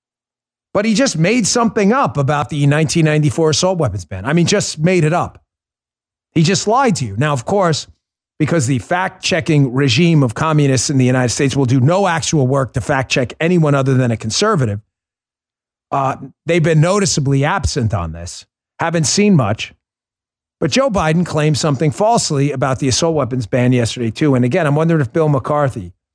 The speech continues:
is gonna pick that up. I'm just, I'm just kinda wondering. He also said something else about this happening other places. Let me get to that. And then, um, I wanna get to some fixes at the end. I'm, I'm not gonna, folks, I'm not gonna be able to get to too much election coverage. Let me just say quickly, uh, you know, in case you missed it,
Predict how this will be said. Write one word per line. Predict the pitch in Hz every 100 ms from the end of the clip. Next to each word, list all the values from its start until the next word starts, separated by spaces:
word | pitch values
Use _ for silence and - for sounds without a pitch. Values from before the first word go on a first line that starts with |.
| _
is | 120 -
gonna | 123
pick | 95 127 -
that | 117 113
up. | 101
I'm | 95 98
just, | 113 -
I'm | 104
just | 110 -
kinda | 117 104 90
wondering. | 95 92 76 _ _ _ _ _ _ _ _ _ _ _ _
He | 165
also | 180 170
said | - 139
something | 151 131 139
else | 135 107
about | 104
this | 110 -
happening | 110 107 101
other | 95 92
places. | 113 104
Let | 135
me |
get | 139 120
to | 113
that. | 110 107 - _ _ _ _ _ -
And | 131
then, | 123 123
um, | 110 101 90 _ _ _ _ _ _ _
I |
wanna | 151 170
get | 151 127
to |
some | 117 127
fixes | - 139 120 - 110 110
at | -
the | 110 113
end. | 113
I'm, | 139
I'm | 147 156
not | 156
gonna, | 147 123
folks, | 165 156 170
I'm |
not | 170 156
gonna | 151
be |
able | 139 123
to |
get | 117
to | 92
too | 123
much | 110 113
election | 101 107 - 110
coverage. | 113 101 107
Let | 123
me | 135
just | 120 -
say | 113
quickly, | - 110 - 107 104 95
uh, | 95 90 87 _ _ _
you | 123
know, | 113
in | 110
case | 143 -
you | 117
missed | 110 -
it, | 117